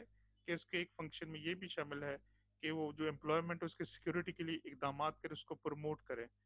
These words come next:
और workmen की जो conditions हैं, उन, चाहे उसका ताल्लुक safety measures के साथ है, health measures के साथ है या job satisfaction के साथ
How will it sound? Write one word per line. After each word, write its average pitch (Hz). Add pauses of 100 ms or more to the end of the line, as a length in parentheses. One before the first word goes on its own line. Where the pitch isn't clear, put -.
(500)
और 139
workmen 170
की 175
जो 160
conditions 156
हैं, 160
उन, - (200)
चाहे 156
उसका 156
ताल्लुक 151
safety -
measures 170
के 180
साथ 165 (100)
है, 160 (600)
health 170
measures 156
के 170
साथ 151 (100)
है 156 (500)
या 156
job 165
satisfaction 156
के 151
साथ 135